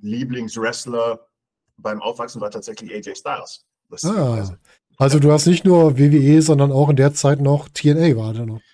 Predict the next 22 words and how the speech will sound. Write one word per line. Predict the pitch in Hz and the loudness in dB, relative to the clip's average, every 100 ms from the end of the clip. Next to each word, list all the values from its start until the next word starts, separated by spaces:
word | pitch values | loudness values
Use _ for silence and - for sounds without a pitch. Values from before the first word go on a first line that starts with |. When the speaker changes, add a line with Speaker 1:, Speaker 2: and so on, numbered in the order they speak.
| _ _ _ | _ _ _
Speaker 1:
Ja, | 165 262 226 | 0 0 2
Speaker 2:
Mhm. | 156 | 2
Speaker 1:
ähm, | 151 135 131 | 2 0 -6
ta-, | - 147 _ | -8 -8 _
tatsächlich | 147 139 165 175 185 | -10 -10 -10 -12 -10
war | 165 156 151 135 131 | -4 -2 -4 -6 -10
Mitte | 123 139 170 | -8 -8 -10
der | 139 131 | -10 -10
zweitausender | 131 120 - 104 131 165 160 165 170 160 _ _ _ _ _ | -8 -10 -10 -12 -10 -8 -6 -6 -6 -10 _ _ _ _ _
T | - 156 | -12 -8
N | 143 | -8
A | 135 147 151 | -8 -8 -10
meine | 131 123 123 120 120 113 110 _ - | -12 -12 -12 -12 -10 -12 -14 _ -20
absolut | 110 - 139 135 135 - | -18 -16 -12 -12 -12 -14
Lieblingszeit | 123 110 131 135 131 131 - - 131 143 - - - | -14 -10 -10 -8 -10 -10 -12 -10 -8 -10 -14 -16 -8
Speaker 2:
Mhm. | 110 | -4
Speaker 1:
überhaupt | 160 107 117 104 | -4 -4 -4 -6
im | 110 | -8
Wrestling. | 92 95 95 90 87 _ - | -12 -14 -16 -16 -18 _ -12
Äh, | 104 107 104 | -8 -4 -2
Speaker 2:
Mhm. | 175 | -4
Speaker 1:
äh, | 101 98 | -8 -14